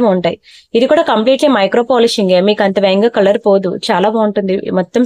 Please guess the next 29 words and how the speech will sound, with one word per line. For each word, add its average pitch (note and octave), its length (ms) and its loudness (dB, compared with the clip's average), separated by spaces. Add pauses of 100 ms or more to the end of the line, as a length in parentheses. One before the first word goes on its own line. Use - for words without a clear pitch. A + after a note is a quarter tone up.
సింగిల్ G3+ 300 0
లైన్ G#3 180 2
అన్నమాట. F3 280 -2 (540)
ఇది C4+ 180 2
సింపుల్ B3+ 340 2
గా C#4+ 120 2
చిన్నపిల్లలకైనా B3 720 2
వడ్డానంగా G#3 440 2
పెట్టుకోవచ్చు, G3 540 0 (160)
మీరు A3+ 200 2
కూడా A#3+ 200 2
మెల్లో G3 260 2
నెక్లెస్ F#3+ 340 -2
గా G#3 120 4
వేసుకోవచ్చు F3+ 480 -2
అన్నమాట. F3 280 -2 (800)
బ్యాక్ G#3+ 260 0
కి C4+ 80 4 (220)
స్క్రూ, A3+ 220 2 (400)
స్క్రూ A3 180 2 (100)
టైప్ A#3 200 0
ఇచ్చాడు F#3+ 320 0
ఇయర్ F3+ 180 2
రింగ్స్. G#3 240 -2 (500)
చూడగానే B3+ 480 4
ఎవరైనా G#3+ 260 4 (120)
గోల్డ్ G#3 260 4
అంటే A#3+ 220 2
నమ్మాల్సిందేనండి, F#3+ 800 2